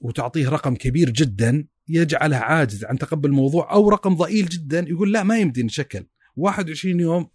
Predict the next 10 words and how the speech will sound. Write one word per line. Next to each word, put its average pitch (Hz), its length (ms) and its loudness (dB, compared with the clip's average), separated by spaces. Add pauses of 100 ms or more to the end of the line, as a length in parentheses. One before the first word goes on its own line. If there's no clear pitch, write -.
رقم 175 540 -4 (640)
يعني 143 260 -2
جاي 165 320 0
في 143 140 -4
منطقة 170 360 0
ممتازة 156 460 -2
يعتبر 120 320 -2
إلى 123 140 -2
حد 143 220 -4
ما. 110 180 0